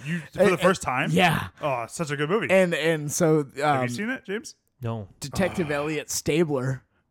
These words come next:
Speaker 2: is in it, and he's from Nam. And
Speaker 1: Yeah.
Speaker 2: and yeah, okay.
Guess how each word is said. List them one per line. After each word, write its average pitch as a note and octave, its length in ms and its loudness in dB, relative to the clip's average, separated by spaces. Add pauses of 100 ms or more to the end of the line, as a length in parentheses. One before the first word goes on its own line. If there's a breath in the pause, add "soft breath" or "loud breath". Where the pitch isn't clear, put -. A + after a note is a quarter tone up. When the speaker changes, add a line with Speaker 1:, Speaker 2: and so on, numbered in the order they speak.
(280)
Speaker 2:
is C3+ 280 0
in C#3 200 -6
it, B2+ 140 -6
and B2 100 -10
he's C3+ 260 -6
from A#2+ 240 -8
Nam. G2 500 -8
And A2 120 -10
Speaker 1:
Yeah. A2 120 -6
Speaker 2:
and G2 180 -12
yeah, E2+ 320 -14
okay. E2+ 280 -16